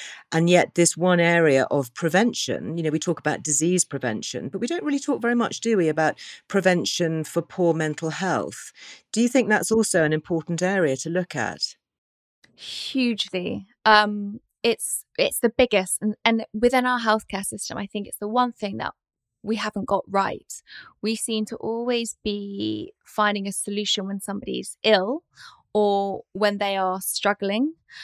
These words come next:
Speaker 2: or when a disease becomes prevalent. However, we're less worried about actually, well, what's the state before that person gets ill? Or how can we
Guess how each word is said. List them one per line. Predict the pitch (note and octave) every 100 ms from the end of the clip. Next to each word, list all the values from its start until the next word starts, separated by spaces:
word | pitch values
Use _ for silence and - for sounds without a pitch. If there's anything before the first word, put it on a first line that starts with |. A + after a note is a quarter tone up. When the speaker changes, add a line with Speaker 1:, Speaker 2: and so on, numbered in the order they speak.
| - -
Speaker 2:
or | G#3 G#3
when | G#3 G3+ F#3+ -
a |
disease | G3+ G3+ G3+ G3+ -
becomes | - G3 F#3+ - -
prevalent. | G#3+ G#3+ E3+ A#3+ -
However, | - A3 G#3+ G#3 G#3 G3+ - _ _ - G#3+
we're | A3 A3
less | A3 B3+ C#4+ -
worried | - G3+ F#3+ F#3+
about | F#3+ -
actually, | - - - G3+ G3 G3+ - -
well, | - A#3
what's | C#4+ -
the | D4
state | - B3+ A3
before | G#3 - - A3 A3
that | G3+ -
person | - F#3+ - G3+
gets | - - - -
ill? | C#3+ - - -
Or | G3+ G3+ - - -
how | C4 D4
can | -
we | C4+ B3+